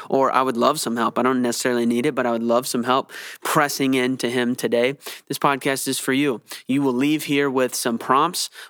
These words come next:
with some action items, some things to do that we believe will help you begin to engage the person of Jesus. So, uh,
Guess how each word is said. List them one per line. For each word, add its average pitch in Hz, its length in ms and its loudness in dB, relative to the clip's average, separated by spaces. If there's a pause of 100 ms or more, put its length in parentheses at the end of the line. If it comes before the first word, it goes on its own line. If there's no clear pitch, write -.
with 127 180 0
some 117 220 0
action 135 420 2
items, 139 360 0
some 120 160 -2
things 139 380 0
to 147 120 -2
do 127 420 0 (220)
that 117 160 0
we 135 140 2
believe 127 340 0
will 120 140 2
help 147 360 0
you 135 120 0
begin 123 340 0
to - 140 -4
engage 120 580 0 (260)
the 127 100 -2
person 123 340 0
of 113 100 -2
Jesus. 113 500 -2 (280)
So, 123 380 2
uh, 123 280 2